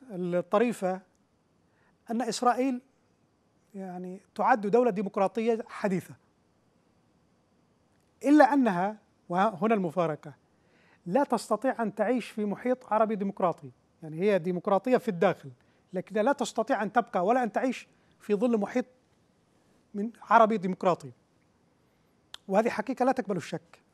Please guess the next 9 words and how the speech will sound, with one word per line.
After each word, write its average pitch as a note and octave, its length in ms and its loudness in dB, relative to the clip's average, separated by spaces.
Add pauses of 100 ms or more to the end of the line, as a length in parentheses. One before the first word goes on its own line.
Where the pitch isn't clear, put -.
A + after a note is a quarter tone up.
(880)
إسرائيل B3 440 2
تعلم A#3+ 500 -2
يقينًا F#3+ 540 -2 (2000)
أن A3 180 0
صعود A3+ 520 -4 (1120)
الديمقراطية A3+ 760 2
في G3 380 -4 (500)
الدول G3+ 380 2
العربية G3 600 0